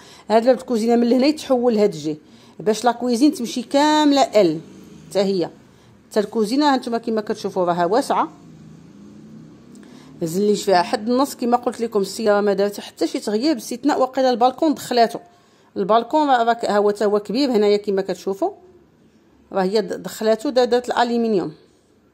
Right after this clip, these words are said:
اولا كان هكا، العلم عند الله. صراحه هذا السؤال ما سولتهاش. البالكون عنده نفس الاطلاله بحالو بحال، آه، سميتو.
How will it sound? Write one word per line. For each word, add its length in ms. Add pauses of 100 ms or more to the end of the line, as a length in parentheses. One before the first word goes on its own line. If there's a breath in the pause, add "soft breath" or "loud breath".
(200)
اولا 200
كان 200
هكا، 240
العلم 280
عند 200
الله. 180
صراحه 420
هذا 80
السؤال 480
ما 260
سولتهاش. 640 (1080 soft breath)
البالكون 400
عنده 260
نفس 240
الاطلاله 440
بحالو 340
بحال، 340
آه، 720
سميتو. 360